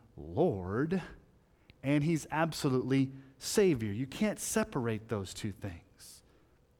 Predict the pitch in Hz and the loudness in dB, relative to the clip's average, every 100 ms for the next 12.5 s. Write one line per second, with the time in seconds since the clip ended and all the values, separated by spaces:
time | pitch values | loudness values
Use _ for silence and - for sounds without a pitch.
0 | - 147 175 180 170 180 185 170 - 165 | 0 4 6 6 4 6 6 4 4 4
1 | 139 139 165 214 190 175 147 - 185 170 | 6 6 8 8 8 6 4 4 4 6
2 | 151 170 165 165 147 139 180 175 147 - | 6 6 6 2 2 2 2 2 2 2
3 | 202 196 160 101 - - - - - _ | 4 6 6 4 -4 -16 -20 -20 -20 _
4 | - _ - _ 160 151 156 190 165 151 | -20 _ -20 _ 4 6 8 8 6 6
5 | 170 175 156 151 143 165 165 143 113 92 | 8 8 8 4 4 4 4 -2 -4 -6
6 | - - - - - - _ - 156 156 | -6 -8 -10 -14 -20 -20 _ -4 -2 0
7 | 160 160 180 185 143 139 165 160 147 123 | 4 6 6 4 4 2 4 4 2 2
8 | - 196 175 - - 101 98 101 - - | 2 0 0 -2 -6 -6 -6 -8 -12 -14
9 | - _ _ _ _ - 123 - 165 156 | -20 _ _ _ _ -4 -2 2 2 2
10 | 139 139 143 131 135 131 107 98 120 120 | 0 2 4 4 4 4 2 -2 -2 0
11 | 127 131 117 - 151 135 135 135 170 185 | 0 -2 -4 0 2 2 0 0 2 2
12 | 139 110 101 98 101 | 2 0 0 -4 -6